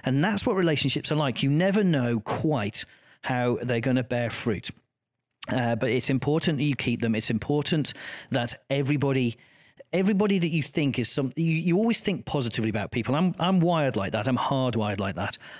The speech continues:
I always think the best of people. It takes quite a lot, uh, for someone to piss me off. It happens. Of course it happens. Um, but actually, nine times out of ten, I just,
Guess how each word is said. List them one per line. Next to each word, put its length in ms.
I 140
always 400
think 200
the 80
best 240
of 80
people. 360
It 200
takes 280
quite 320
a 80
lot, 380
uh, 220
for 120
someone 260
to 60
piss 340
me 100
off. 320
It 160
happens. 520
Of 140
course 380
it 80
happens. 480
Um, 400
but 240
actually, 540
nine 340
times 280
out 100
of 60
ten, 200
I 100
just, 340